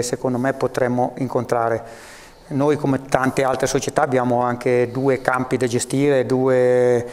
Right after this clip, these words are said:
due strutture che comunque, e fortunatamente abbiamo del solare per quanto riguarda le docce perlomeno.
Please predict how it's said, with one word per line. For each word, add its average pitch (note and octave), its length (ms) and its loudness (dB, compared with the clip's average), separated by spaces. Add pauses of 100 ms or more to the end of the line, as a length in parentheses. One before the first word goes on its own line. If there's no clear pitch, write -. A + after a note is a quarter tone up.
(320)
due C3 300 0
strutture D#3 600 0
che B2 460 0
comunque, C#3 920 -2
e C#3 120 2
fortunatamente D#3+ 760 0
abbiamo B2+ 1120 2
del C3 160 0
solare C3+ 540 2
per B2+ 320 0
quanto B2+ 380 -2
riguarda B2 800 2
le A#2 120 2
docce C#3 340 0
perlomeno. A#2+ 640 -2